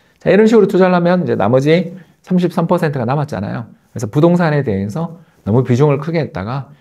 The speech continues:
이천팔 년 같은 부동산의 붕괴가 나오면 어떡하냐? 이런 걱정을 하는 분들을 위해서 거기다가 금을 또 넣고,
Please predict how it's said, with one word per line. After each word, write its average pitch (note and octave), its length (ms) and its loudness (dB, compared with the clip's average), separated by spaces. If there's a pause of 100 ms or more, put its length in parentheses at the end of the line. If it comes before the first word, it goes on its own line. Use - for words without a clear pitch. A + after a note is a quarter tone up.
(240)
이천팔 E3+ 380 0
년 E3 100 4
같은 B2 400 -2
부동산의 A2 500 -4
붕괴가 A2 260 -4
나오면 A2 300 -6
어떡하냐? F#2+ 560 -6 (420)
이런 E3+ 180 2
걱정을 E3+ 320 2
하는 E3+ 260 0
분들을 C3 380 0
위해서 G2 280 -2
거기다가 A2+ 580 -4 (400)
금을 G3+ 560 4
또 A2 120 0
넣고, - 540 -4